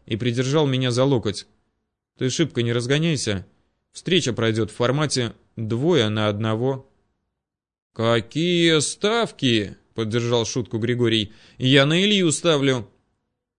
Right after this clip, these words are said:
"Ты еще Доминика не видел", — предостерег его я. "Мстислав, мы где тусоваться будем?"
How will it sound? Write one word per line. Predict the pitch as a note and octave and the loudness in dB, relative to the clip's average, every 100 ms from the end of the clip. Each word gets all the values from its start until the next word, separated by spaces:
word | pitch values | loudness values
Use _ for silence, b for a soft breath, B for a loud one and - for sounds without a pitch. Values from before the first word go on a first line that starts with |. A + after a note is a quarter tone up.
| _ | _
"Ты | A2 | -4
еще | G#2+ G2 G#2 | -2 -2 -2
Доминика | A#2 F3 B2 G#2+ A2+ | 0 0 0 -2 -2
не | A2 A2+ | -2 0
видел", — | A2 A2+ | 0 -2
предостерег | G2+ A2 G#2+ C3 A#2+ F#2+ | -2 -4 -4 -2 -2 -2
его | A2 A2 | -2 0
я. | A2 G2 - _ _ _ _ _ _ _ - | 0 -2 -6 _ _ _ _ _ _ _ -4
"Мстислав, | A#2 A2+ D3+ C#3+ F3 A2+ | -2 -2 -4 0 0 0
мы | G#2+ C3 | 0 -2
где | D3+ E3 | 0 -2
тусоваться | B2+ C#3+ C#3+ C3 A#2 | 0 0 0 0 -2
будем?" | G#2+ A2 G2 F2+ | -2 -2 -4 -6